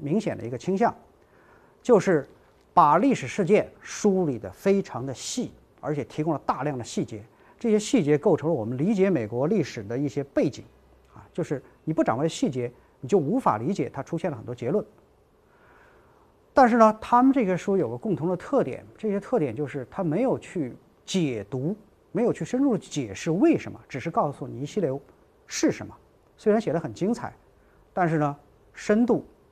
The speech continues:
它的深度是有限的。比如说，在我看来，谢斯起义就是一个最重要的一个宪法制定之前的一个重大事件，但在这本书里面，它仅仅讲了不到半页的篇幅，这个量就太小了，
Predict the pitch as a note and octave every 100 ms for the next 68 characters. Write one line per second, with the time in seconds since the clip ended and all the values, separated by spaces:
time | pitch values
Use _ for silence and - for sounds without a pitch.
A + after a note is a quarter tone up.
0 | _ D#3+ D3+ - A3 C4 C#4 - B2+ -
1 | E3+ B2 - _ - - _ D3+ E3 E3+
2 | G3 A2 - C3 A#2+ - - C4 F3+ A#3+
3 | - - G#2+ F#3 - - D#3+ D3+ C3+ -
4 | G#3 D#3+ C#3 C3 G#2+ G#2+ G#2+ B2 G#2+ -
5 | _ - G3 B2+ A2+ F#2 - _ _ -
6 | A3 E3 C3+ F#3+ C#3 C#3+ B2+ G3+ C#3+ B2+
7 | D#3+ F#3 - - _ _ _ _ _ -
8 | A3+ G#3+ G#3+ F#3+ G#3+ C#3 E3 D3 B2+ G2+
9 | _ _ _ - - A3+ - C4 B3+ B3+
10 | F3 G#2 B2+ D#3+ E3+ - - - G#3+ F4
11 | C#4+ - D#4+ D#3 D3 A#2+ - A#2+ A2+ F#2+
12 | G2 _ _ - - F3 B2+ G#2+ - -
13 | _ _ _ - A3 A3 B2 B2+ - B3
14 | D#3 - C#3 - F#2+